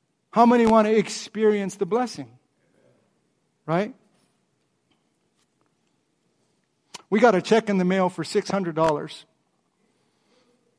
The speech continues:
I'm sharing that with you because that was an unexpected arrival. Come on, anybody like those unexpected arrivals?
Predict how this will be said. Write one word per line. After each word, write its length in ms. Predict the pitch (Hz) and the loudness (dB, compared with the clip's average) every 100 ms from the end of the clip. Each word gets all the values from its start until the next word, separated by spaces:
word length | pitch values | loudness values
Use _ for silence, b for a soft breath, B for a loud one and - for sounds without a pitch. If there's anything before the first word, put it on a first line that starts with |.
| _ _ _ _ _ _ _ _ _ _ - | _ _ _ _ _ _ _ _ _ _ -8
I'm 120 | 175 175 | -4 0
sharing 300 | 202 208 180 | 2 2 2
that 140 | 160 | -2
with 140 | 160 | -2
you 120 | 151 151 | -4 -4
because 420 | 156 - 160 135 | -4 0 -2 0
that 160 | 185 | -2
was 160 | 180 147 | -2 -4
an 140 | 165 - - | -6 -8 -4
unexpected 800 | 202 233 226 - 190 185 190 165 | -2 0 -4 -6 -6 -4 -6 -6
arrival. 460 | 143 139 123 - _ _ _ _ _ _ _ _ _ _ _ _ _ _ _ | -4 -6 -6 -14 _ _ _ _ _ _ _ _ _ _ _ _ _ _ _
Come 140 | - 202 | -2 0
on, 140 | 175 | 2
anybody 380 | 175 208 202 202 | 2 2 4 6
like 220 | 196 196 | 6 4
those 180 | 196 180 | 0 -2
unexpected 580 | 185 185 - 196 190 180 | -2 -4 -4 -4 -4 -2
arrivals? 560 | 170 170 180 190 - | 0 0 0 -6 -12